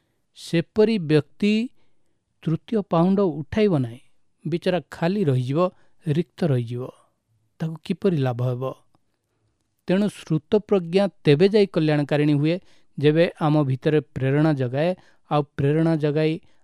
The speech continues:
ଆମକୁ ଚିନ୍ତନ ପ୍ରଜ୍ଞା ଆଡ଼କୁ ଘେନିଯାଏ। ଚିନ୍ତନ ପ୍ରଜ୍ଞା ତେବେ ଯାଇ କଲ୍ୟାଣକାରିଣୀ ହୁଏ, ଯେବେ ତାହା ପ୍ରେରଣା ଜଗାଏ, ଆଉ ମାର୍ଗଦର୍ଶନ ଦିଏ, ଆଉ ଆମକୁ ଆଗକୁ ଘେନିଯାଏ ଭାବିତ ପ୍ରଜ୍ଞା ଆଡ଼କୁ, ଭାବନାମୟୀ ପ୍ରଜ୍ଞା ଆଡ଼କୁ ଘେନିଯାଏ।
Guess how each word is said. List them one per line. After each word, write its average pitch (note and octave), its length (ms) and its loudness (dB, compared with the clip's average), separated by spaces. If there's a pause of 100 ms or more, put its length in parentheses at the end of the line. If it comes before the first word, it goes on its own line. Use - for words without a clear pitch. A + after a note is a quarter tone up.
ଆମକୁ C#3+ 280 -2
ଚିନ୍ତନ D#3 480 -4
ପ୍ରଜ୍ଞା C3 360 -6
ଆଡ଼କୁ B2 260 -8
ଘେନିଯାଏ। B2+ 440 -10 (720)
ଚିନ୍ତନ E3+ 440 2
ପ୍ରଜ୍ଞା G3 360 0 (140)
ତେବେ D#3 240 4
ଯାଇ G#3+ 160 4
କଲ୍ୟାଣକାରିଣୀ D3 680 0
ହୁଏ, F3 220 2 (460)
ଯେବେ D3+ 280 2
ତାହା D3+ 240 0
ପ୍ରେରଣା D3 480 0
ଜଗାଏ, F#3 340 2 (340)
ଆଉ D3+ 120 2
ମାର୍ଗଦର୍ଶନ D3 800 0
ଦିଏ, E3 240 -2 (360)
ଆଉ D3 100 0
ଆମକୁ C#3+ 360 0 (320)
ଆଗକୁ D3+ 320 -4
ଘେନିଯାଏ C#3+ 440 0 (380)
ଭାବିତ C3 520 -4
ପ୍ରଜ୍ଞା B2+ 420 -4
ଆଡ଼କୁ, B2 300 -10 (360)
ଭାବନାମୟୀ F3+ 600 4
ପ୍ରଜ୍ଞା C#3 360 0
ଆଡ଼କୁ B2+ 260 -2
ଘେନିଯାଏ। B2 420 -4